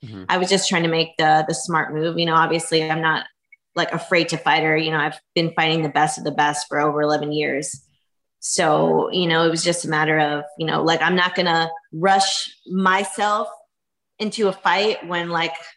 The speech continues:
Speaker 2: you know, it has nothing to do with her, but it's just, like, I'm not ready to fight yet. I just needed a little bit more time off because, you know, burnout in the sport is real. You know, this, these camps are very intense mentally and physically.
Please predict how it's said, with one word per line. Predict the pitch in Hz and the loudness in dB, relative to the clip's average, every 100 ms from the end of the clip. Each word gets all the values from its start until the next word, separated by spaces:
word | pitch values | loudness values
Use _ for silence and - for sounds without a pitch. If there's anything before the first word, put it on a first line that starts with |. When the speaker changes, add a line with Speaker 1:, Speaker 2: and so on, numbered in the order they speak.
| _ _ _ _ _ | _ _ _ _ _
Speaker 2:
you | 208 | 2
know, | 180 | 4
it | 175 170 | 4 4
has | 240 220 | 2 2
nothing | 214 196 196 | 2 2 2
to | |
do | 190 | 4
with | 185 175 | 2 2
her, | 190 208 | 0 2
but | 208 170 | 2 -2
it's | 165 | -2
just, | 170 165 | -4 -6
like, | 160 | -4
I'm | 175 185 | 0 2
not | 170 160 151 | 2 2 0
ready | 165 170 | 2 2
to | 165 160 - | 0 -4 0
fight | 151 | 0
yet. | 165 175 | 0 0
I | 160 | -2
just | 165 - | -6 -10
needed | 165 165 160 | -4 -4 -2
a | |
little | 160 165 165 | 2 4 4
bit | 160 | 2
more | 156 160 | 0 -2
time | - 160 156 | -2 -4 -2
off | 151 160 - | 0 0 -2
because, | 156 147 151 - - _ _ | -4 -2 -4 -8 -18 _ _
you | 190 | 2
know, | 175 180 196 | 4 2 2
burnout | 202 214 214 214 - - _ | 2 4 4 2 -2 -14 _
in | 196 | -2
the | 196 | -2
sport | - 196 208 | 0 2 4
is | 190 160 | 2 0
real. | 170 196 156 | -2 -2 -2
You | 165 | -2
know, | 165 165 | -4 -4
this, | 165 170 - | -2 -2 -4
these | - 170 | -6 -8
camps | - 170 180 185 | -2 0 0 0
are | 175 | 2
very | 160 165 | 4 4
intense | 165 165 180 170 - | 2 -2 -2 -4 -4
mentally | 147 156 - 160 | -6 -4 -2 -2
and | 151 | 0
physically. | 151 170 160 - 139 160 | 0 0 0 -2 -2 -2